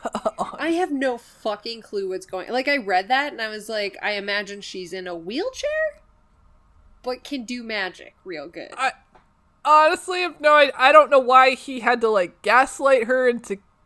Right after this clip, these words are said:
Speaker 1: into, like, leaving them.
Speaker 2: Right?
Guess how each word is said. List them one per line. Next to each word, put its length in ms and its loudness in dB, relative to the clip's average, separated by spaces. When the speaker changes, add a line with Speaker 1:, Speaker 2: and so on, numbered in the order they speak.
Speaker 1:
into, 480 -8
like, 240 -4
leaving 680 -4
them. 580 4
Speaker 2:
Right? 580 -12